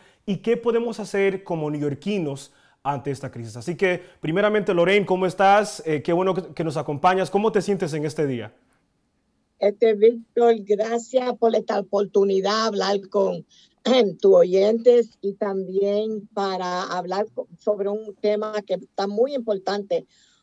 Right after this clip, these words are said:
Speaker 2: para nue-, este, Nueva York, nuestro, nuestra ciudad, pero también para nuestro estado.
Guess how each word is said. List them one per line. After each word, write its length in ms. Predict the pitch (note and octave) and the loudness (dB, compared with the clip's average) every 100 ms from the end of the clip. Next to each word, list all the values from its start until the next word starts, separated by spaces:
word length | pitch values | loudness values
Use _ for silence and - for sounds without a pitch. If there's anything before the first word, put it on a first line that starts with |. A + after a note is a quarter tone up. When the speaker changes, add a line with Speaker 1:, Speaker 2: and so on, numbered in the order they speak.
| _ | _
Speaker 2:
para 360 | G3+ F#3+ F3+ F3+ - | -4 -2 -2 -6 -8
nue-, 380 | F3+ F3+ F3+ - | -2 0 -2 -2
este, 300 | D#3+ D#3+ E3+ | -4 -2 0
Nueva 240 | E3 D#3+ D#3+ | 2 2 0
York, 280 | F#3 B3 C4 | 2 0 0
nuestro, 400 | G3 F3 - D#3+ D#3+ | -4 -4 -2 -2 -4
nuestra 440 | E3+ F3 F3+ - E3+ | -12 -6 -6 -4 -8
ciudad, 380 | - F3 G3 C4+ | -8 -6 -4 -4
pero 180 | C#4+ A#3+ | -4 -4
también 440 | A#3 A3+ B3+ B3+ | -4 -2 -4 -2
para 160 | A#3+ G3+ | -4 -4
nuestro 400 | F#3 E3+ - - | -4 -6 -6 -6
estado. 680 | D3 - F#3+ F3 A#3 - | -6 -10 -8 -8 -8 -12